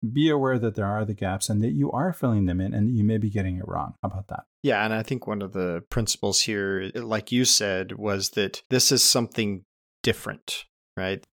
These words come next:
Speaker 2: You know, "Six days shalt thou labor, but the seventh day you rest." The idea is that the Sabbath is supposed to be set apart, something different. Specifically, what you make of that is going to be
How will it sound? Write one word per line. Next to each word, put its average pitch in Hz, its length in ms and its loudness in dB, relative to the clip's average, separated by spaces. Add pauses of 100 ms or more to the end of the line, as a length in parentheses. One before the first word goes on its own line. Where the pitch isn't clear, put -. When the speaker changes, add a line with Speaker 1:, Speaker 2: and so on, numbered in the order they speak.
(120)
Speaker 2:
You 113 180 0
know, 92 80 -2
"Six - 340 4
days 127 380 4
shalt 117 260 4
thou 117 100 2
labor, 110 300 0
but - 160 -4
the - 80 -4
seventh 107 380 0
day 95 360 0 (260)
you 98 80 -2
rest." - 360 -4 (240)
The 127 120 4
idea 160 320 2
is 120 260 2
that - 360 -4 (360)
the 101 80 -4
Sabbath 117 580 2 (260)
is 117 180 2
supposed - 440 2
to 120 80 -8
be 107 380 -6 (240)
set - 340 4
apart, 117 600 0 (140)
something 110 460 0
different. - 460 -4 (200)
Specifically, 131 1200 2
what 120 640 2
you 117 320 4
make 104 400 2
of 151 180 2
that 175 460 -2 (100)
is 117 200 2
going 113 380 2
to 110 60 -2
be 104 520 -2